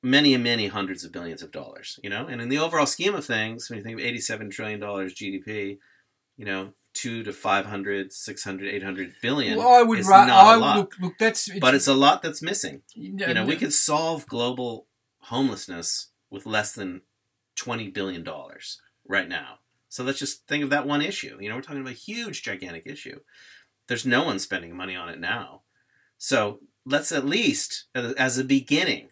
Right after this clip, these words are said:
Speaker 1: first step before we go into, you know, blissful futures, let's start using the systems that we have, the international legal structures that we have,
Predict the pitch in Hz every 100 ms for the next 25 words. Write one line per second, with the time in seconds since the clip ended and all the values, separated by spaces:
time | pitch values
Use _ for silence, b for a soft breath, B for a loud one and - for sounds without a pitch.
0 | _ - - 139 139 - 147 143 - 101
1 | - 117 110 110 110 107 107 101 101 101
2 | 98 92 _ _ _ _ - 107 95 98
3 | _ _ _ _ _ _ _ _ _ _
4 | - 98 113 117 127 120 110 98 - _
5 | - 127 165 - - - - - - _
6 | _ _ - 151 - - - - 135 -
7 | - 101 104 127 143 117 95 90 98 _
8 | - 101 - 117 - 101 92 101 92 90
9 | 98 120 104 90 98 104 104 98 98 92
10 | 98 95 87 - 95 - 87 - 85 90
11 | 87 139 143 92 95